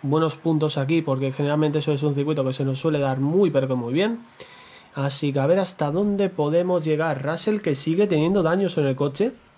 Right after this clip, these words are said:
No sé si será motor, no sé si será algún componente o, o será alguna parte del coche que esté dañada, pero ya lleva dos carreras así. Vamos, creo que era así.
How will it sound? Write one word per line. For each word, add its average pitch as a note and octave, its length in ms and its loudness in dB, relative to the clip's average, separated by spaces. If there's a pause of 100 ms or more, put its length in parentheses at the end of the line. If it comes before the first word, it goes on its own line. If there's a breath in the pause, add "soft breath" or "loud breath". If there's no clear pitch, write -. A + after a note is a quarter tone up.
No C#3+ 220 0
sé D3+ 100 0
si C#3+ 60 0
será C#3 520 0 (200)
motor, D#3+ 540 2
no D3+ 120 2
sé D3 60 0
si D3 120 -2
será C#3+ 460 0
algún C#3 320 0
componente E3+ 840 0
o, C3+ 340 0 (520 loud breath)
o A#2+ 200 0
será C3+ 760 0
alguna C#3 840 0
parte C#3 220 -2
del B2+ 160 0
coche C#3 240 -2
que C3 60 -2
esté C#3 220 -4
dañada, D#3+ 560 0
pero B2+ 500 -2 (460 soft breath)
ya C3 140 -2
lleva F#3 200 2
dos F3 160 0
carreras C3 360 -2
así. F3+ 260 -2 (220)
Vamos, F#3 340 -4 (240)
creo C3+ 260 0
que C3 80 -4
era B2 120 -4
así. B2+ 220 -12